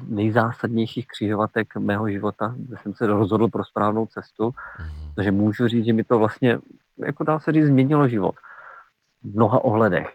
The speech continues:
Speaker 1: Ona ta, je ta práce zdravotního klauna, jak člověk se baví o té existenci a zkoumání sebe sama, aby vlastně mohl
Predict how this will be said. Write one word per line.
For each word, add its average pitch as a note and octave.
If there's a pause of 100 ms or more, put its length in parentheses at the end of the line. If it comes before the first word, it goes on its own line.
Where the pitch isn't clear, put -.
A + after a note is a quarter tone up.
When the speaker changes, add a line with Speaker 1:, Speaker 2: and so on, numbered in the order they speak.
Speaker 1:
Ona G2
ta, G#2
je G#2+
ta G#2
práce G2+
zdravotního G#2
klauna, G2+
jak G2
člověk G2+ (600)
se -
baví G#2
o G2+
té G#2
existenci G#2
a -
zkoumání G#2+
sebe G2+
sama, B2+
aby F2
vlastně E2+
mohl F#2